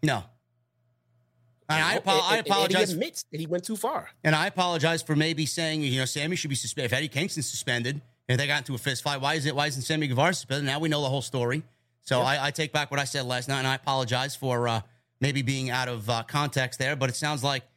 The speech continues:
Speaker 1: Sammy Guevara gave a very professional statement here. He manned up to it.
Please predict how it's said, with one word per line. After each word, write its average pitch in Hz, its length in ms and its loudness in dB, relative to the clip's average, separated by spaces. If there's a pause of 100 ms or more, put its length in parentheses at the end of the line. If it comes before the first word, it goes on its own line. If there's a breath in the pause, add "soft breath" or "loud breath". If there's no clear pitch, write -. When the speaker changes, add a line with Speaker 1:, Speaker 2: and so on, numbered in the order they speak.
(180)
Speaker 1:
Sammy 160 300 -2
Guevara 151 280 4
gave 143 140 0
a 127 40 -4
very 147 200 6
professional 139 500 0
statement 139 400 0
here. 151 300 2
He 147 100 -2
manned 135 340 0
up 143 220 0
to 139 160 2
it. - 160 0